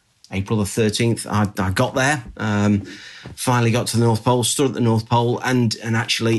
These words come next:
it was probably worse than I thought it was going to be. The, the ice was very, very thin. Um, in fact, that trip hasn't been possible since because of the thickness of the ice not being enough for kind of either landing or,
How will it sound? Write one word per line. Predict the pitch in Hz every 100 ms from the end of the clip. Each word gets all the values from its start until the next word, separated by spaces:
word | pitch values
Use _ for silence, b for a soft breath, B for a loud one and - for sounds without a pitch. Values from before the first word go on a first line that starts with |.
| 113
it | 120
was | 127 101
probably | - 127 113 104 104
worse | 107 110 104
than | - 107
I |
thought | 101 117 107
it | -
was | 82
going | 92 82
to | 80
be. | 82 85
The, | 92 90 -
the | 95 -
ice | 107 98 -
was | 90
very, | 82 101 92 90
very | 87 98 90 85
thin. | - 104 101 101 B B B B B
Um, | 90 90 92
in |
fact, | 92 98 101
that | 107
trip | - 113 101
hasn't | 101 110 104
been | 92 92
possible | - 101 - 104 92
since | - 104 95
because | - 98 95
of | 85
the | 87
thickness | - 85 87 -
of | 85
the | 87
ice | 87 82 - - B B B
not | 98 92 101
being | 87 85
enough | 87 82
for | - 90 -
kind | - 82
of | 82
either | 80 80
landing | 80 82 85 82 82
or, | 80 76